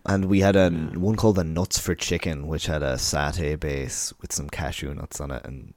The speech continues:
Speaker 1: um, satay chicken. Also, that, that was, that one was a bit odd. Shout out to Firehouse Pizza, though.
Speaker 2: Sh-, shit,
Speaker 1: Um,
Speaker 2: shit out.
Speaker 1: they all, they all are
Speaker 2: They,
Speaker 1: tasty
Speaker 2: they
Speaker 1: for
Speaker 2: gave me
Speaker 1: something
Speaker 2: a free
Speaker 1: different, to
Speaker 2: pizza.
Speaker 1: be fair.
Speaker 2: They gave me a free pizza.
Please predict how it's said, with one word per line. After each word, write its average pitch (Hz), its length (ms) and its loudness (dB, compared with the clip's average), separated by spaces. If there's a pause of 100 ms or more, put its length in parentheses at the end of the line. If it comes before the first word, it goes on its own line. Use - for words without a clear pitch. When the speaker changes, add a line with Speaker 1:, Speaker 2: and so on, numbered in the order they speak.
(140)
Speaker 1:
um, 69 220 -10
satay 80 400 -2
chicken. 87 280 -8 (580)
Also, 92 460 4
that, 104 280 8
that 110 80 8
was, 98 160 4
that 101 160 2
one 92 100 0
was 87 80 -4
a 82 40 -8
bit 87 120 0
odd. 85 260 -2 (580)
Shout 156 180 8
out 104 100 8
to 98 80 -4
Firehouse 87 360 4
Pizza, 90 300 0
though. 82 160 2
Speaker 2:
Sh-, 82 220 -4
shit, 87 320 -8
Speaker 1:
Um, 80 180 -2
Speaker 2:
shit 82 260 -6
out. 87 180 -8
Speaker 1:
they 156 100 6
all, 233 220 10
they - 180 4
all 175 220 4
are 80 180 2
Speaker 2:
They, - 140 -16
Speaker 1:
tasty - 380 -4
Speaker 2:
they 101 100 0
Speaker 1:
for 85 60 -4
Speaker 2:
gave 175 140 4
me 156 80 2
Speaker 1:
something 95 100 2
Speaker 2:
a 85 40 2
free 101 120 2
Speaker 1:
different, 98 260 -2
to - 60 -6
Speaker 2:
pizza. - 60 -6
Speaker 1:
be 76 80 -2
fair. 82 320 -6 (360)
Speaker 2:
They - 80 -16
gave 90 120 -10
me 85 120 -10
a - 40 -14
free - 180 -12
pizza. - 380 -18